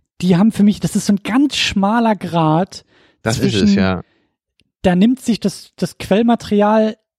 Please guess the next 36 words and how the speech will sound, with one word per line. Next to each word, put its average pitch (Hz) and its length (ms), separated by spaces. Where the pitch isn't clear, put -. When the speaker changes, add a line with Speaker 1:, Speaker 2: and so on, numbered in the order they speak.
Speaker 1:
ernst 262 500
genug, 233 360
aber - 160
nicht 190 280
zu - 300
ernst. 185 720
Und 208 580
in 240 220
dieser 220 460
Grauzone, 214 1200
so, 185 260
meinen 175 340
die 202 80
das 185 200
jetzt 165 360
wirklich 320 500
so? 320 500
Also, 233 180
äh, 208 280
wie, 226 280
wie, 214 140
wie 220 80
soll 240 140
ich 240 60
das 208 120
jetzt 185 180
wahrnehmen? 240 460
Da 247 400
sehe 208 220
ich 226 200
dann 208 180
auch 214 140
so - 120
ein 185 60
bisschen 190 300
den, 180 260